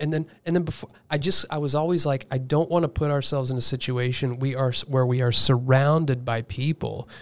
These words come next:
whose taste we don't share." You know? And so even though in a, in a town like Indy, or certainly in a town like Seymour, there's no,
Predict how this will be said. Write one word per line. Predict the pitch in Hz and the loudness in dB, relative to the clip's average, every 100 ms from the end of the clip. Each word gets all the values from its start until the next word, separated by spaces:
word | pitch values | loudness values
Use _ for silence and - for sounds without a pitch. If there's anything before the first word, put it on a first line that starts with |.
| - | -4
whose | 135 - | 0 0
taste | - - 180 165 - - | -2 -4 0 0 0 -2
we | 123 | -4
don't | 120 117 | -4 -4
share." | - - - - - - _ _ _ _ - | -2 0 -2 -10 -16 -20 _ _ _ _ -6
You | 131 | 0
know? | 131 139 - - - | 2 0 -4 -16 -8
And | 143 | -2
so | - 151 | 2 2
even | 160 233 196 | 0 -4 -4
though | 143 139 | -2 -2
in | 131 131 | -4 -6
a, | 123 - | -10 -8
in | 139 | -4
a | 120 | -4
town | - 151 139 | -2 0 2
like | 120 | 0
Indy, | 151 147 110 | 0 -2 -2
or | |
certainly | 107 - 170 139 | -2 0 0 -2
in | 120 | -4
a | |
town | 113 131 | -4 -4
like | 113 | -4
Seymour, | - 170 147 117 | -2 0 0 0
there's | 123 131 143 | 0 0 0
no, | 143 151 160 156 156 | 0 -2 -2 -2 -4